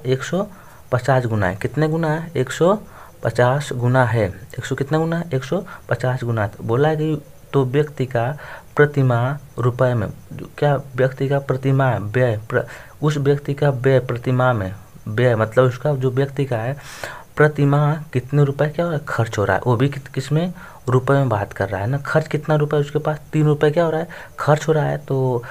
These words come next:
तीन रुपए क्या हो रहा है? खर्च हो रहा है ना। कितने रुपए हो रहा है? अर्थात मतलब क्या हो रहा है?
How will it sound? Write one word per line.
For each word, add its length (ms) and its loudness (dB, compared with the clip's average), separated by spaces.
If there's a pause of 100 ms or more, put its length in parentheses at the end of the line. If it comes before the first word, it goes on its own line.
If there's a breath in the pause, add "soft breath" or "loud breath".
(280 loud breath)
तीन 140 4
रुपए 260 2
क्या 120 0
हो 80 0
रहा 100 0
है? 100 -4
खर्च 300 2
हो 40 6
रहा 100 2
है 60 0
ना। 220 -4 (1160 loud breath)
कितने 200 0
रुपए 160 2
हो 80 6
रहा 80 -4
है? 120 -18 (1200 loud breath)
अर्थात 340 0
मतलब 280 -2
क्या 140 0
हो 60 0
रहा 100 -2
है? 100 -4